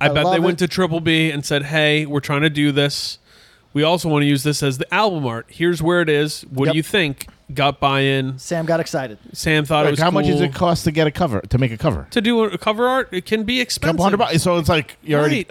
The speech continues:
Speaker 2: Yeah. And
Speaker 1: So
Speaker 2: it
Speaker 1: it could have been a wash. Um,
Speaker 3: Well,
Speaker 1: other
Speaker 3: uh,
Speaker 1: creative
Speaker 3: yeah.
Speaker 1: promotion.
Speaker 3: Yeah, I'm trying
Speaker 1: Think
Speaker 3: to think.
Speaker 1: about Trail Lies did those
Speaker 3: That's the first
Speaker 1: promotion
Speaker 3: one I
Speaker 1: things,
Speaker 3: thought of.
Speaker 1: and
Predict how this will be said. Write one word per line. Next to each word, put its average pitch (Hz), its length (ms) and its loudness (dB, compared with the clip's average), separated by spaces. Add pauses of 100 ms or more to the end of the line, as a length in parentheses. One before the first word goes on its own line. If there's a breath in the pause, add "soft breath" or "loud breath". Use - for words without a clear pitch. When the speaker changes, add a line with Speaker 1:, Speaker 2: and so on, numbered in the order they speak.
(120)
Speaker 2:
Yeah. 117 100 -18 (380 loud breath)
And 170 160 0
Speaker 1:
So 190 60 2
Speaker 2:
it 185 40 2
Speaker 1:
it 160 40 -6
could 190 160 0
have 190 100 0
been 196 120 2
a 185 60 4
wash. 151 480 0 (460 soft breath)
Um, 135 640 0
Speaker 3:
Well, 160 160 2
Speaker 1:
other 175 320 2
Speaker 3:
uh, 175 80 -14
Speaker 1:
creative 208 400 0
Speaker 3:
yeah. - 60 -8
Speaker 1:
promotion. 214 440 -2 (140)
Speaker 3:
Yeah, 139 200 2
I'm 123 60 0
trying 147 180 -2
Speaker 1:
Think 247 100 2
Speaker 3:
to 254 60 0
think. 247 100 2
Speaker 1:
about 226 80 -2
Trail 247 260 0
Lies 240 240 0
did 220 160 -8
those 226 200 0
Speaker 3:
That's 190 100 4
the 240 40 0
first 240 200 0
Speaker 1:
promotion 285 60 0
Speaker 3:
one 180 80 4
I 170 40 4
Speaker 1:
things, 170 100 2
Speaker 3:
thought 160 160 2
of. 87 280 -2
Speaker 1:
and 185 260 0